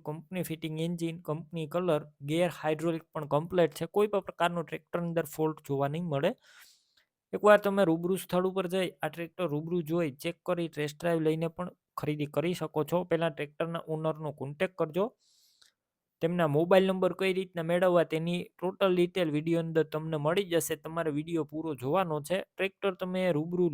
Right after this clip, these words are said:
લેવા અથવા જોવા જાઓ, ઓનરનો કોન્ટેક્ટ કર્યા વગર ન જતા, કેમ કે ટ્રેક્ટર વેચાઈ જશે તો તમારે ખોટો ધક્કો થશે. ટ્રેક્ટરની બેટરી સારી છે, સ્લેપસ્ટાર ટ્રેક્ટર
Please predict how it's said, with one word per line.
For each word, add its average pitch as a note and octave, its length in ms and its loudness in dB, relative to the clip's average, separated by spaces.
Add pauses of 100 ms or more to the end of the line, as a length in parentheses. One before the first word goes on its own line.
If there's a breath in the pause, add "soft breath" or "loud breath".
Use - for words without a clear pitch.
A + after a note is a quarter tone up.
લેવા E3+ 260 6
અથવા D#3+ 300 2
જોવા D#3+ 400 2
જાઓ, F3 180 6 (120)
ઓનરનો F3 520 -2
કોન્ટેક્ટ F3+ 400 -2
કર્યા E3+ 300 4
વગર D#3+ 220 2
ન F#3 80 2 (120)
જતા, D#3+ 260 2
કેમ D#3+ 220 -8
કે E3 120 -2
ટ્રેક્ટર D#3+ 420 -2 (520 soft breath)
વેચાઈ F#3 480 4
જશે E3 260 2 (200)
તો E3 160 2
તમારે D3+ 460 0 (140)
ખોટો C#3 280 -6 (100)
ધક્કો C#3 280 -2 (100)
થશે. C3+ 260 -2 (1900 loud breath)
ટ્રેક્ટરની A3 460 2 (120)
બેટરી F#3 400 0
સારી F3+ 320 4
છે, F3+ 140 2
સ્લેપસ્ટાર D#3+ 540 0
ટ્રેક્ટર D#3+ 420 -2